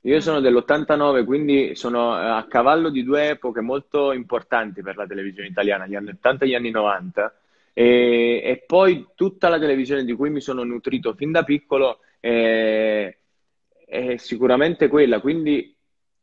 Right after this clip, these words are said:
Speaker 1: in, ehm, anche inconsciamente questo va a influenzare tutto quello che faccio adesso. Poi, come dicevi, sono uno dei conduttori più giovani,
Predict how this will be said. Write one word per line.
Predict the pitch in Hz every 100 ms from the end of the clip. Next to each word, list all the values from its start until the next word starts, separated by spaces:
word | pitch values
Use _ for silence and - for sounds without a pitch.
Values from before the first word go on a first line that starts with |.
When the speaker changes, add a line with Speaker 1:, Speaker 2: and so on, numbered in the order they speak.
| _ _ -
Speaker 1:
in, | 127 120 120
ehm, | 117 113 113 110 113 110 110 107 101 - -
anche | 143 143
inconsciamente | 165 160 156 - 156 143 135 139 135
questo | - 135 - -
va | 131 120
a |
influenzare | 117 107 123 120 117 120 117
tutto | 110 123 139
quello | 139 123
che | 113
faccio | - 123 - 120 113 _ _ _
adesso. | - 120 139 113 - - 104 _ _ _
Poi, | 175 170
come | 135 135
dicevi, | 131 156 143 113
sono | 123 123
uno | 160
dei | 156 131
conduttori | 117 117 117 - 160 147
più | - 180
giovani, | 131 147 147 143